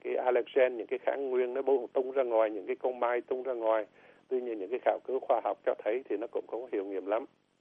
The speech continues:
Những cái cây kiểng, những cái chỗ ẩm thấp có thể dễ mốc meo, những cái chất hóa học, phân bón, xăng nhớt, đồ xịt, chùi bàn ghế, à, thuốc sát trùng, à, nấu nướng nhiều trong nhà gây khói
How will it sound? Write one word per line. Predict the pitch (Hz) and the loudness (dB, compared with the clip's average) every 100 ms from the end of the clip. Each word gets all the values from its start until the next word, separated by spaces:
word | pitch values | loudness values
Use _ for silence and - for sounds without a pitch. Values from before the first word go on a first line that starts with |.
| _ _ _ _ _ _ 120 | _ _ _ _ _ _ -14
Những | 113 | -4
cái | 156 | 0
cây | 156 151 - | 2 2 2
kiểng, | 127 123 151 | 2 2 0
những | 127 | -4
cái | 143 127 | -2 0
chỗ | 123 | 0
ẩm | 123 - | -2 0
thấp | 160 - | 0 2
có | 160 | 0
thể | - - 117 | 2 0 2
dễ | 123 | 0
mốc | 131 147 143 | 0 -2 2
meo, | 143 143 135 - 117 | 4 6 2 -4 -10
những | 113 | -6
cái | |
chất | 139 147 - | -2 -4 0
hóa | 139 135 | 0 4
học, | 110 - - | 2 0 -6
phân | 135 135 | -6 4
bón, | 127 139 165 - | 6 6 0 -4
xăng | 135 139 | -4 2
nhớt, | 139 175 - | 2 2 2
đồ | 117 110 - | 0 0 0
xịt, | 117 - _ _ | -6 -6 _ _
chùi | 120 110 | -4 0
bàn | 117 107 | -2 0
ghế, | 107 117 160 - - - - _ | 2 2 0 -6 -20 -20 -20 _
à, | 117 113 104 - | 2 2 2 0
thuốc | 151 - | -2 0
sát | 151 - | -2 2
trùng, | 127 120 117 - _ _ _ - | 2 2 -2 -10 _ _ _ -2
à, | 110 113 107 110 | 2 4 4 2
nấu | 120 151 | 2 2
nướng | 151 165 | 2 0
nhiều | 135 113 | 0 0
trong | 139 135 | 0 -2
nhà | 117 113 | 0 2
gây | 107 131 | 2 0
khói | - 123 127 156 190 | 2 4 6 4 0